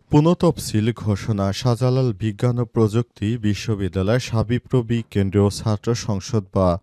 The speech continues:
সাকসু ও হল সংসদ নির্বাচনের পুনঃতফসিল ঘোষণা করেছে নির্বাচন কমিশনার আজ। সন্ধ্যায় প্রধান নির্বাচন কমিশনার অধ্যাপক ডক্টর আবুল মুকিত মোহাম্মদ মোকাদ্দেস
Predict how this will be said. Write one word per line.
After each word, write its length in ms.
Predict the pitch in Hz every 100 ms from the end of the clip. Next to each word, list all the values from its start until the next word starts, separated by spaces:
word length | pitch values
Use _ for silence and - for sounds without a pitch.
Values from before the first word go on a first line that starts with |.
| _
সাকসু 800 | - - 135 - - - 101 120 -
ও 100 | 104 104
হল 260 | 95 110 123
সংসদ 460 | - 139 - 135 _ 107
নির্বাচনের 680 | 117 127 123 - 95 110 113
পুনঃতফসিল 760 | - 113 117 113 - - 113 95
ঘোষণা 400 | 101 98 107 107
করেছে 480 | - 92 87 - 101 113 _ 117
নির্বাচন 500 | 127 131 143 - 135
কমিশনার 680 | 110 92 92 - 95 92
আজ। 200 | 92 92 - -
সন্ধ্যায় 500 | - 139 123 101 107
প্রধান 360 | 123 117 110 113
নির্বাচন 500 | 110 113 113 120 120
কমিশনার 640 | 120 107 110 107 98 98 110
অধ্যাপক 500 | 95 95 - 104 95 -
ডক্টর 340 | 98 _ 98 110 - _
আবুল 360 | 117 113 139 135
মুকিত 380 | 123 101 104 104 -
মোহাম্মদ 520 | 98 90 90 90 120 _
মোকাদ্দেস 560 | 107 107 120 113 117